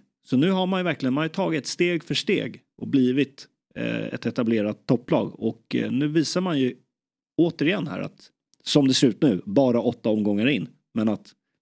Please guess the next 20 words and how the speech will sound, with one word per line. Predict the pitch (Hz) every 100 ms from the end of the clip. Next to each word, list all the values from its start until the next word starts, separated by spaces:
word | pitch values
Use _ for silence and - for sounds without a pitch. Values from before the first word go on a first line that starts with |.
| -
man | 127
är, | 107 101 - _ _ _ _ -
man | 123
är | 117
med | 107 95
där | 98
uppe | 87 - 95 -
i, | - 98 92 101
igen. | 120 104 90
Förra | 127 110
säsongen | 117 139 123 101 104
var | 104 117
inte | 120 95
bara | 90 92
liksom | 92 95
en | 90
lyckoträffsäsong | 98 - 98 - 87 - - - 117 - - - _ - _
när | 101
allt | 95 -
stämde. | - - 92 107 107